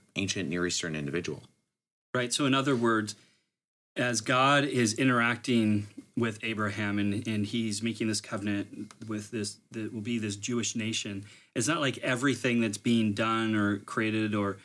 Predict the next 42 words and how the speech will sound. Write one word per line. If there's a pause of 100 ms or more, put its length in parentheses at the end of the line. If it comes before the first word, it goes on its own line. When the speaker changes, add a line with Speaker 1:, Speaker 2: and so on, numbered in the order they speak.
(340)
Speaker 2:
uh,
the
engagement
with
God
is
all
brand
new,
Speaker 1:
Mm-hmm.
Speaker 2:
that
these
would
be
tou-,
there
would
be
many
touch
points
within
the
culture
already. (440)
And (220)
one
of
them
that
we
just
mentioned
was
circumcision,
but
then
there's
others.
So,
for
example,